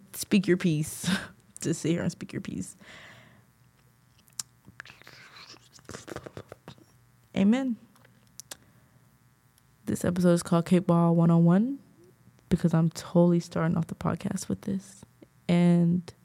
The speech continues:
for all the haters out there praying on my downfall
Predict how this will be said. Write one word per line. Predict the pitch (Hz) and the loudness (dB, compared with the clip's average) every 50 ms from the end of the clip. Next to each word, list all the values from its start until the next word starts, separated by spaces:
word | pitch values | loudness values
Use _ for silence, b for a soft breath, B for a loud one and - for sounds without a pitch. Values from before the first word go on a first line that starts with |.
| b b b b b b b b b b b b b _ _ _ _ _ _ _ _ _ _ _ _ _ _ _ _ _ _ _ _ _ | b b b b b b b b b b b b b _ _ _ _ _ _ _ _ _ _ _ _ _ _ _ _ _ _ _ _ _
for | - 202 | 0 2
all | - 190 196 202 | 4 4 4 4
the | 226 | 2
haters | 220 226 226 240 240 233 226 | 2 2 2 2 2 2 2
out | 220 220 226 | 2 0 0
there | - 220 220 | 0 0 0
praying | 214 220 - - 226 220 220 | 0 -2 0 2 4 4 4
on | 220 214 | 4 4
my | 214 214 208 | 4 2 2
downfall | 202 202 208 208 214 220 214 - - 233 233 226 226 220 226 226 | 2 2 2 0 0 -2 -4 -4 -6 -4 -4 -4 -4 -4 -6 -8